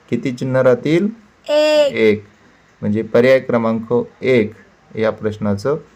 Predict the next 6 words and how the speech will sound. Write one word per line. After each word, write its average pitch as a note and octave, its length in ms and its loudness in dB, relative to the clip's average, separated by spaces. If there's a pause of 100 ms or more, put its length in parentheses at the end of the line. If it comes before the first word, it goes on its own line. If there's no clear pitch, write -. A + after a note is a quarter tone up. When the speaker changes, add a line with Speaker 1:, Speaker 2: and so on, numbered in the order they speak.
(200)
Speaker 1:
उत्तर G#2+ 360 0
आहे. G2 240 0 (720)
त्यानंतर D#3+ 360 2
प्रश्न D#3 460 0
अठरावा C3+ 600 2
आहे, A2+ 280 0